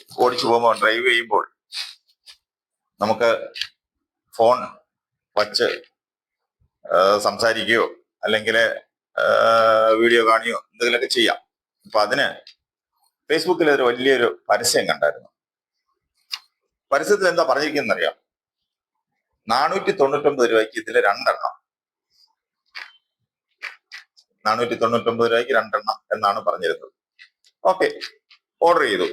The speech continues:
അന്നേരം തന്നെ ഓർഡർ ചെയ്തു. അത് അവരുടെ ഓഫർ ആണെന്നാ പറഞ്ഞത്. അതും,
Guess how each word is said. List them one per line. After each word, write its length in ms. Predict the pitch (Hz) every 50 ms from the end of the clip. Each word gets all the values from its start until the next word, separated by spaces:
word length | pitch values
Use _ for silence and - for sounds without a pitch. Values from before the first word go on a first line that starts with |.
| - - - _ _ - - -
അന്നേരം 280 | 156 185 214 208 185 160
തന്നെ 120 | 139 135
ഓർഡർ 160 | 120 113 104
ചെയ്തു. 180 | 98 85 78 73
അത് 500 | - - _ _ _ _ _ _ _ -
അവരുടെ 300 | 104 123 131 139 151 151
ഓഫർ 340 | 131 127 156 165 180 196 170
ആണെന്നാ 300 | 143 135 127 117 113 98
പറഞ്ഞത്. 380 | 87 82 82 - 71 - _ _ _ _ _ _ _ _ _ _ _ _ -
അതും, 340 | - 120 160 180 190 - -